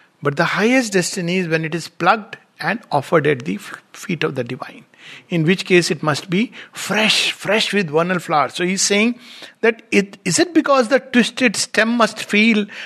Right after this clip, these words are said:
pain when the tenderest hands its glory steal?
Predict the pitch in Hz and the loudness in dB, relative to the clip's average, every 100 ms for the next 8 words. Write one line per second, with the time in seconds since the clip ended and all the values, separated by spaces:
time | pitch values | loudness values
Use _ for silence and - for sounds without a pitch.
0 | - - 196 220 220 214 214 214 214 - | -10 -2 0 2 0 0 0 -2 -2 -2
1 | 190 233 262 262 254 - - 165 214 247 | 0 2 2 0 -2 -6 -6 -4 -2 -2
2 | 254 180 - 220 196 165 143 170 202 226 | -4 -6 -4 -4 -4 -4 2 4 4 2
3 | 220 - 196 226 | -2 -2 -2 -2